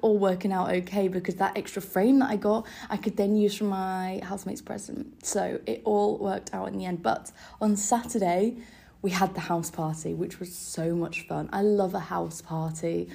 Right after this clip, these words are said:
I, honestly, it was so good, and it was so lovely to meet all, like, my housemates' friends and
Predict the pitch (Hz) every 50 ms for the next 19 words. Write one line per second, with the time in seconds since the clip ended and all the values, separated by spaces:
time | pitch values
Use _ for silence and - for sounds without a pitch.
0 | - - - - - - 254 254 269 277 285 294 294 294 285 - - - - -
1 | - 269 277 277 262 269 - - 180 170 165 165 165 175 185 180 - 226 233 233
2 | 226 - - - - - 214 202 202 208 220 226 240 - 208 - 220 202 202 185
3 | 180 190 180 - - 214 226 233 226 226 214 208 214 214 208 - 202 202 196 190
4 | 196 196 196 196 202 196 185 175 190 196 - - 196 196 - - - - 208 202
5 | 196 202 202 196 196 190 185 190 185 180